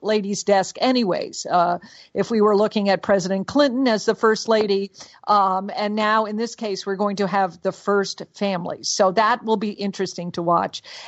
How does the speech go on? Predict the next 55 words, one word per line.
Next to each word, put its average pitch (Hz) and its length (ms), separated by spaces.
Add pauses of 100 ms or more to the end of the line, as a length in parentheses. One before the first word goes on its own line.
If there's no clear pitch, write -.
And 233 180
I 247 120
just, 330 440
uh, 226 360
I 226 160
just 311 320
think 311 260
that 254 180
Melania 240 440
Trump 233 340
did 233 340
a 214 160
beautiful 247 520
job. 170 380
Now, 214 100
you 214 120
have 247 160
to 311 80
keep - 240
in 285 100
mind, 190 400
like 226 380
Michelle 233 440
Obama, 185 460 (560)
um, 208 160
who, 214 240
M-, 233 180
Michelle 220 400
Obama, 190 360
who 247 180
never 240 320
grew 233 340
up 208 260 (140)
dreaming 226 720
to 214 100
be 196 180
First 185 340
Lady. 175 400
I, 226 360
I 233 40
know 247 240
that 233 180
that 208 180
was 196 160
never 196 360
Michelle 185 460
Obama's 170 420
dream. 165 460
And 196 200
there 240 200
she 262 160
was 202 460
in 220 200
that 220 200
role 180 480